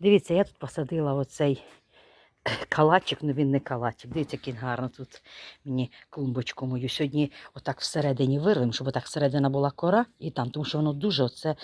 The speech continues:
розмножується. Тут затягне все оцією, оцією фігньою. Уже зеленіє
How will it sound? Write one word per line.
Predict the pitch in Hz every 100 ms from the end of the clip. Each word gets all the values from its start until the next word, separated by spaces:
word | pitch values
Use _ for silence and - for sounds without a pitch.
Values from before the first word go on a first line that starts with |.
| - -
розмножується. | 151 135 147 123 127 135
Тут | 160
затягне | 131 143 196 151 143
все | 135 - 139
оцією, | 110 104 - 113 110 117 - _ _ _ _ _ _
оцією | 127 - 131 123 127 - _
фігньою. | - - 127 131 113 110 135 _ _ _ _ - - - -
Уже | 165 170
зеленіє | 160 151 147 143 127 131